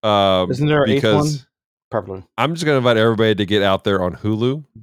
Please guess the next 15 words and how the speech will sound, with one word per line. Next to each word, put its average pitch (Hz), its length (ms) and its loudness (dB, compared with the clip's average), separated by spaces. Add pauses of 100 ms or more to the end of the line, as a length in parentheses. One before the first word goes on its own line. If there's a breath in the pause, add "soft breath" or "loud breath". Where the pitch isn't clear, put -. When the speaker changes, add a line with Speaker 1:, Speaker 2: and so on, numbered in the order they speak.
(260)
Speaker 1:
and 95 380 -4
Speaker 2:
<laughs> - 40 -20
Speaker 1:
on, 90 300 -4
uh, 95 180 0
our 92 160 -2
Tubi 135 540 -2
specifically. 156 920 -4
There 127 220 2
are 123 140 2
some 95 360 -4
ghetto 143 380 2
looking, 123 680 -2 (460)
like, 101 400 0
weird 131 540 0
looking, 104 720 -2